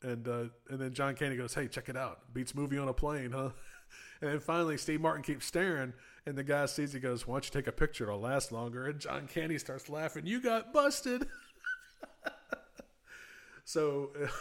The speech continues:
<laughs> the train, the bus is only good to Saint Louis, so they're in Saint Louis now. So a, um, <laughs> trying to figure out how to get to Chicago, so Del Griffith, John Candy, starts selling shower curtain rings to people in the,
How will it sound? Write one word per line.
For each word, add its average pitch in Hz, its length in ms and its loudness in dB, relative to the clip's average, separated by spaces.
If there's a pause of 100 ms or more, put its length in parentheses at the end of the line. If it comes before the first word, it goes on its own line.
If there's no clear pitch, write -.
(300)
<laughs> - 720 -10
the 139 100 -2
train, 180 300 4
the 147 140 4
bus 175 360 8
is 160 80 4
only 147 160 4
good 143 160 4
to 123 60 -4
Saint 131 240 0
Louis, 175 400 4 (100)
so 117 200 -4
they're 160 180 4
in 147 80 -2
Saint 127 280 -4
Louis 170 280 4
now. 76 200 -10 (960)
So 101 480 -2 (220)
a, 117 440 0
um, 104 60 -6 (480)
<laughs> - 400 0
trying 143 220 0
to 131 60 0
figure 127 240 0
out 120 60 2
how 127 80 2
to 120 80 0
get 120 120 -2
to - 60 -8
Chicago, 135 480 0
so 110 420 -4 (760)
Del 127 240 4
Griffith, 123 420 2
John 120 220 -2
Candy, 131 300 2
starts 117 280 2
selling 110 260 -2
shower 151 300 4
curtain 110 280 -4
rings 104 340 -8
to 113 80 -6
people 110 380 8
in 104 140 -6
the, 98 200 -2